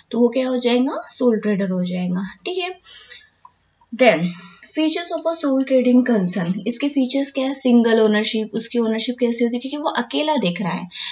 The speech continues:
है ना, तो उसकी ownership कैसे रहेंगी, उसके अकेले के हाथ में रहेंगे, तो क्या Single ownership, no sharing of profit and risk, ठीक है। तो इसमें क्या हो रहा है, जो भी रिस्क हो रहा है, जो भी losses हो रहे हैं, वो भी क्या करेगा,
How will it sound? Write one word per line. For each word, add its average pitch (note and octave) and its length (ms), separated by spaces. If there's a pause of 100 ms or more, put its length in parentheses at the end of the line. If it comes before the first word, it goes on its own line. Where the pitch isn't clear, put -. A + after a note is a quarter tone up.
(180)
है D4 60
ना, D4+ 80
तो D#4 100
उसकी - 220
ownership D4 500
कैसे D4 220
रहेंगी, C#4 440 (320)
उसके C#4 260
अकेले D4 480
के B3+ 120
हाथ A#3+ 220
में F3+ 120
रहेंगे, F#3 200
तो A#3+ 140
क्या C#4 220
Single C4+ 380
ownership, C4 520 (360)
no A#3 180
sharing C#4 520
of C4+ 80 (120)
profit A#3 280
and A#3+ 200
risk, A#3 500
ठीक D4 160
है। C#4+ 120 (400)
तो C4 40
इसमें C4+ 280
क्या C#4+ 140
हो C4+ 140
रहा C4+ 140
है, C#4 220
जो A3 200
भी D4 180
रिस्क C4 360
हो A#3+ 120
रहा A3+ 140
है, A#3 340 (280)
जो A#3+ 100
भी C#4+ 120
losses B3 500
हो C4 80
रहे B3+ 120
हैं, B3 80
वो A3 180
भी D4+ 180
क्या D#4 120
करेगा, C#4 500